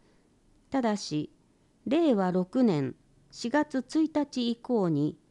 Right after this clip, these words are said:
被保険者、七十五歳以上等として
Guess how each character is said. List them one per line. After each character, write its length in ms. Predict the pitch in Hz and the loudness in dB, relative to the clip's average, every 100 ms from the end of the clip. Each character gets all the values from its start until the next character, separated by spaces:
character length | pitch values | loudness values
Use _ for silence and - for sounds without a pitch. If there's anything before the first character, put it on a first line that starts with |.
| _ _ | _ _
被 300 | 311 320 - | 2 2 0
保 140 | - | -6
険 340 | 233 247 226 180 | -4 0 0 0
者、 320 | - 151 127 _ _ _ _ - | -2 -10 -10 _ _ _ _ -2
七 320 | 226 277 330 | 2 4 2
十 300 | - 214 180 | 2 0 0
五 140 | 180 | -2
歳 340 | 214 254 240 202 | -2 -2 -2 -2
以 200 | - 214 | -2 -2
上 360 | 208 147 123 _ _ | 0 -2 -4 _ _
等 320 | - 277 208 - _ | -2 0 0 -6 _
と 140 | 269 | -2
し 120 | 262 - | -2 -2
て 240 | 208 - | -4 -6